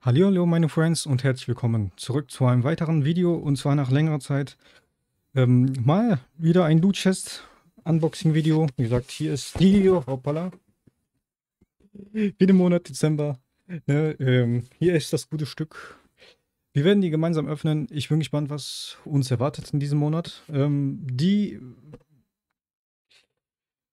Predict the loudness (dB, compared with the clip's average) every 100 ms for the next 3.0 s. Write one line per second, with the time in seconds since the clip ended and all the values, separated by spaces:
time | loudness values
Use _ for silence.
0 | _ _ _ _ -6 0 4 4 4 2
1 | 0 0 0 0 0 0 -4 _ _ -6
2 | -4 0 0 0 0 0 0 0 -10